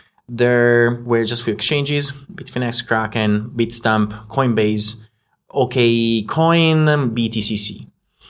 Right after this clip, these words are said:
And, um, trading across exchanges, moving money across exchanges, arbitraging was super difficult. So, uh, Giancarlo De Vasini, our C F O, came up with this idea of creating,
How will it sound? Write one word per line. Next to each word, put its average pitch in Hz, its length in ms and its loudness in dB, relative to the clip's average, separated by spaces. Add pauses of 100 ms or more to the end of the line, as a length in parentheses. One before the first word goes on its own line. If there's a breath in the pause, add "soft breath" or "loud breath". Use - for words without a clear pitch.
(300 soft breath)
And, 131 400 2
um, 127 920 4 (920)
trading 131 380 2
across 117 300 0
exchanges, 147 460 -2
moving 110 260 2
money 127 280 2
across 120 260 -2
exchanges, 131 540 -2
arbitraging 127 640 0
was 110 160 -2
super 202 380 -2
difficult. - 460 -10 (440 loud breath)
So, 175 540 4
uh, 143 240 0
Giancarlo 139 380 2
De 135 80 6
Vasini, 156 360 2
our 117 200 2
C 113 180 -2
F 110 160 -4
O, 180 240 4
came 127 220 -2
up 113 320 -4
with 107 120 -8
this 104 140 -4
idea 165 500 2 (240 loud breath)
of 120 240 0
creating, 120 760 -2